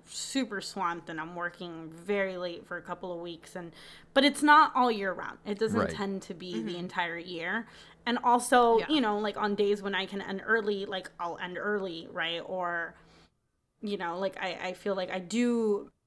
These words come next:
Speaker 1: make an active effort to actually hang out with friends and go to happy hours and,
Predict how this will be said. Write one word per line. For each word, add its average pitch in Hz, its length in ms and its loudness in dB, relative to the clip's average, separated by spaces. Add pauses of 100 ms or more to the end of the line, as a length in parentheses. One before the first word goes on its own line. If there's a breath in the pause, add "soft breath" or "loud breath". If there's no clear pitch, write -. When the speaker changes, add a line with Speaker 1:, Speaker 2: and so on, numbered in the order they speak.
(100)
Speaker 1:
make 214 320 0
an 208 80 -2
active 180 460 -6
effort 190 380 -6
to - 140 -6
actually 208 440 0
hang 214 340 0
out 180 160 2
with 190 160 -12
friends 180 320 -6
and 180 180 -6
go 220 160 2
to 220 80 0
happy 190 380 -4
hours 175 460 -4
and, 175 160 -10